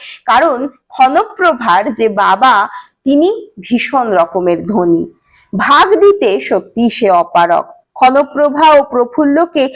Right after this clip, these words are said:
একত্রে একইভাবে রাখবার ভাবনা থাকলেও নতুন স্ত্রী, নতুন বলেই স্বাভাবিক নিয়মে সে প্রিয় হয়ে উঠলে ক্ষণপ্রভার মনে জন্ম নিল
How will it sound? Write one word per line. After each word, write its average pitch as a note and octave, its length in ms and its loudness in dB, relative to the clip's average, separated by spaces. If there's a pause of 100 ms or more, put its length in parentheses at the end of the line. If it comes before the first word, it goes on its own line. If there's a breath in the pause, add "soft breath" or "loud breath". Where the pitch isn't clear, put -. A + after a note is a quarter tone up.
(160 loud breath)
একত্রে E4+ 560 -2
একইভাবে D#4+ 800 2
রাখবার B3 560 4
ভাবনা B3 500 -2
থাকলেও B3 680 -2 (280)
নতুন A#3+ 460 0
স্ত্রী, D#4 640 -2 (100)
নতুন G#3+ 560 -4
বলেই G#3+ 460 -2
স্বাভাবিক G#3+ 640 -4
নিয়মে G3 580 0 (260 loud breath)
সে - 220 -4
প্রিয় A#3 540 -4
হয়ে C4 380 -2 (100)
উঠলে A3 540 -2 (260 loud breath)
ক্ষণপ্রভার C4 840 -2
মনে A#3+ 340 0
জন্ম A3+ 480 -2
নিল A#3+ 300 -4